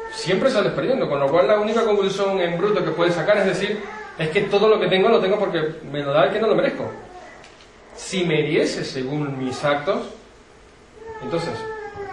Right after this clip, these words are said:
cada vez que vuelva a tu mente, "¿Por qué Dios está siendo injusto?". Dios no es injusto. Acuérdate que tú eres injusto y que la justicia de Dios no la vemos. Porque, porque vivimos en este mundo injusto.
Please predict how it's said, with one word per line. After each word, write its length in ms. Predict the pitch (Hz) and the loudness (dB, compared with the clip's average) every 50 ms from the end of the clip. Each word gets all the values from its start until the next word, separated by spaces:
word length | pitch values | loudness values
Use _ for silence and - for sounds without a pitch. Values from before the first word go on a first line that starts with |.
| - - | -8 -4
cada 220 | 139 139 170 226 226 | -2 0 0 0 0
vez 120 | 226 220 | -2 -4
que 100 | 220 220 | -4 -4
vuelva 280 | 202 196 196 190 190 185 | -2 0 2 2 2 2
a 40 | 180 | 2
tu 80 | 175 | 0
mente, 300 | 175 175 170 160 156 151 156 151 151 | -2 -2 -2 -2 -4 -6 -6 -6 -4
"¿Por 240 | 151 156 156 156 | -2 0 0 0
qué 160 | - - 233 233 | 0 -2 -4 -2
Dios 220 | 233 240 233 226 | -2 -2 -2 -4
está 180 | - 226 233 220 | -4 -4 -6 -6
siendo 220 | 220 214 208 202 | -6 -4 -4 -4
injusto?". 300 | 196 202 190 - - 147 139 | -4 -6 -8 -8 -10 -10 -8
Dios 160 | 151 170 175 | -6 -6 -4
no 60 | 180 | -4
es 100 | - 208 | -4 -6
injusto. 560 | 196 165 - 160 - - 131 113 - - - - - - - - - - - - - - - - - - - - - - - - | -6 -6 -6 -8 -8 -8 -10 -10 -10 -12 -14 -16 -16 -18 -18 -20 -20 -20 -20 -20 -20 -20 -18 -16 -16 -14 -14 -16 -16 -16 -12 -12
Acuérdate 420 | 117 - 151 151 190 196 196 196 | -8 -4 -2 0 0 0 0 0
que 80 | 190 185 | -2 -2
tú 80 | 190 | 0
eres 180 | 190 185 - 175 | 0 -2 -2 -2
injusto 380 | 175 - 190 196 180 - 214 202 | -6 -6 -6 -8 -8 -6 -8 -8
y 40 | |
que 420 | - - 165 151 147 139 135 131 131 131 | -8 -8 -8 -6 -4 -4 -4 -4 -4 -4
la 80 | 131 | -4
justicia 460 | - - - - - 170 165 - 190 | -4 -6 -8 -10 -8 -8 -6 0 0
de 60 | 185 175 | 2 2
Dios 120 | 180 190 180 | 2 0 0
no 100 | 185 180 | 2 2
la 100 | 170 156 | 4 4
vemos. 260 | 151 143 120 - - - - - - - - - - - - - - - - - - - - | 4 2 0 -2 -6 -12 -16 -20 -20 -20 -20 -20 -20 -20 -20 -20 -20 -20 -20 -20 -20 -20 -16
Porque, 640 | - 120 117 - 131 123 120 120 117 117 117 117 117 113 | -14 -14 -12 -12 -10 -10 -6 -6 -4 -4 -4 -4 -6 -6
porque 200 | - - - 117 | -8 -8 -8 -8
vivimos 340 | 113 120 123 143 160 160 170 | -8 -8 -6 -6 -4 -4 -4
en 60 | 165 | -4
este 140 | 160 151 170 | -6 -6 -6
mundo 200 | 165 165 165 160 | -6 -4 -4 -4
injusto. 340 | 143 - - - - - - | -4 -4 -6 -8 -10 -12 -14